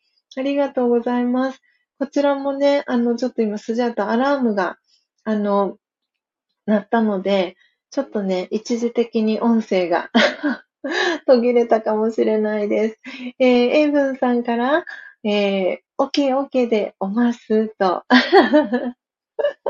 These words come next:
コメントも届いてます。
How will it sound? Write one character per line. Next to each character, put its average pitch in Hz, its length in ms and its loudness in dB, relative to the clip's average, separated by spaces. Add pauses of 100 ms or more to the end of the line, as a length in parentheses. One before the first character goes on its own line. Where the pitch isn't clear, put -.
(1120)
コ 294 140 4
メ 285 160 4
ン 285 80 -6
ト 285 160 4
も 285 120 4
届 285 380 2
い 285 60 -4
て 254 140 -2
ま 285 300 0
す。 - 140 -10